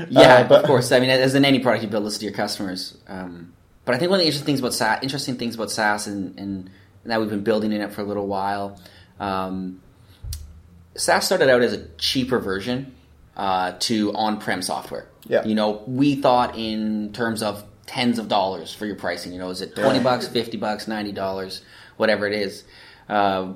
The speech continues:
Speaker 1: but obviously, as we've seen the enterprise really aggressively start to adopt SaaS, right, and we're still recognizing that SaaS is nowhere near the majority of software sold.
Speaker 2: No.
Speaker 1: Um,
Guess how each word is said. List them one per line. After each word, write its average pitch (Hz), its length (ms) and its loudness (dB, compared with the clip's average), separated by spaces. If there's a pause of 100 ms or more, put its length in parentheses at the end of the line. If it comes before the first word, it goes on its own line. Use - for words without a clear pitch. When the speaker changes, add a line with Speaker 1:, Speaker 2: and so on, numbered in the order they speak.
(160)
Speaker 1:
but - 100 2
obviously, 135 260 4
as 113 60 -2
we've 110 140 -4
seen 139 200 2
the 120 160 -2
enterprise 107 760 -2
really 113 480 4
aggressively 101 420 -4
start 98 200 -4
to 101 100 -8
adopt 92 460 -8
SaaS, 139 520 -2
right, 98 140 -2
and 104 100 -4
we're 113 60 -2
still 127 360 4
recognizing 107 400 -2
that - 320 -8
SaaS 95 220 0
is 104 140 -6
nowhere 110 260 4
near 107 220 0
the 95 60 -6
majority 92 320 -4
of - 40 -10
software 82 320 -6
sold. 104 520 -2
Speaker 2:
No. 143 300 0 (360)
Speaker 1:
Um, 101 320 -2